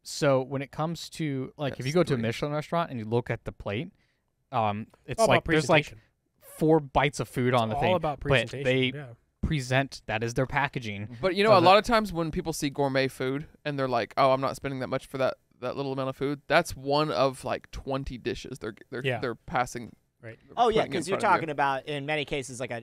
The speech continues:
Speaker 4: a, a tasting menu, right? Uh, like, a, an entire, you
Speaker 3: Again,
Speaker 4: know,
Speaker 3: an
Speaker 4: nine
Speaker 3: eight,
Speaker 4: course
Speaker 3: eight-course
Speaker 4: tasting me-, yeah.
Speaker 3: meal,
Speaker 1: Do you know
Speaker 3: right, yeah.
Speaker 4: Yeah.
Speaker 1: So do you know why this is a thing, Michelin?
Speaker 3: No.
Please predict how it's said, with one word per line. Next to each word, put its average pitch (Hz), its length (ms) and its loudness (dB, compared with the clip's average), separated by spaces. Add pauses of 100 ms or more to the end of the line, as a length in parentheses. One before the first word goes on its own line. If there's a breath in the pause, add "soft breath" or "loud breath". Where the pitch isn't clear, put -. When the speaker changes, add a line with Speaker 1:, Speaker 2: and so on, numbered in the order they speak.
Speaker 4:
a, 120 240 -6
a 117 80 -8
tasting 127 560 -6
menu, 110 400 -14 (180)
right? 117 260 -8 (100)
Uh, 123 40 -12
like, 117 200 -12
a, 110 240 -12
an 120 100 -10
entire, 117 640 -6
you 127 60 -14
Speaker 3:
Again, 123 120 -6
Speaker 4:
know, 113 60 -6
Speaker 3:
an 113 60 -8
Speaker 4:
nine 127 260 -2
Speaker 3:
eight, 117 60 -12
Speaker 4:
course 165 260 -2
Speaker 3:
eight-course 147 320 2 (240)
Speaker 4:
tasting - 80 -20
me-, - 60 -20
yeah. 117 40 -10
Speaker 3:
meal, 135 60 -2
Speaker 1:
Do 143 60 2
you 147 60 4
know 160 360 4
Speaker 3:
right, 123 360 -6
yeah. 123 160 -6
Speaker 4:
Yeah. 131 60 -10 (480)
Speaker 1:
So 143 240 4
do 123 180 -10
you 143 40 2
know 156 100 4
why 120 340 6
this 123 180 -8
is 123 100 -8
a 113 80 -6
thing, 120 260 -6 (240)
Michelin? 131 380 -6 (760)
Speaker 3:
No. 117 300 -14